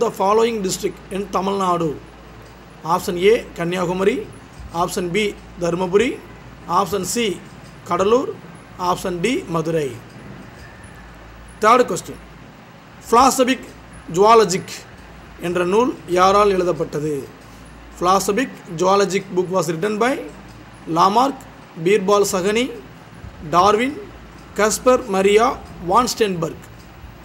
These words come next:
இந்த மூன்று கேள்விக்குமான பதிலை select பண்ணி வைங்க. இந்த மூன்று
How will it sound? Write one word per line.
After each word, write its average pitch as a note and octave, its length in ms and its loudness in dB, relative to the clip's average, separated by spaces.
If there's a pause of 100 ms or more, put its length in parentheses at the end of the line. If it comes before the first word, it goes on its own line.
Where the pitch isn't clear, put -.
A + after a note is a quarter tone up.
(260)
இந்த F#3+ 200 -4
மூன்று B3 280 0
கேள்விக்குமான G#3 500 0 (340)
பதிலை G3 280 0
select F3+ 240 -6
பண்ணி D#3+ 180 -6
வைங்க. C3 220 -12 (540)
இந்த F3+ 220 -6
மூன்று C#4 320 0